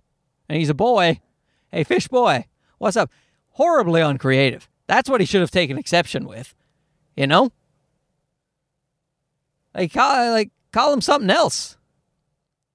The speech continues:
You know, I can't, I, I don't know what that, Jaws? You know, give, give it a little subtlety. You a bunch of fucking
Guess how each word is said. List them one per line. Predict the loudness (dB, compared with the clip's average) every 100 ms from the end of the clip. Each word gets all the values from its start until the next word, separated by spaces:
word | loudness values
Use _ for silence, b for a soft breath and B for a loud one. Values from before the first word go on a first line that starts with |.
| _ _ _ _ _ _
You | -6
know, | -2 0
I | 2 0
can't, | 0 -2 -2
I, | -6 -6 _
I | -6
don't | -2 2
know | 2
what | 2 0 -2
that, | -8 -4
Jaws? | 0 2 2 0 -2 -14 _ _ _ _ _ _
You | -8
know, | -2
give, | -2 -4 -14 _ _ -8 -4
give | 0 2
it |
a | 2
little | 2 0
subtlety. | 0 0 0 -2 -6 -8 _ _ _ _
You | -6 -2
a | 0
bunch | 0 0
of | 0
fucking | 0 0 0 -2 -6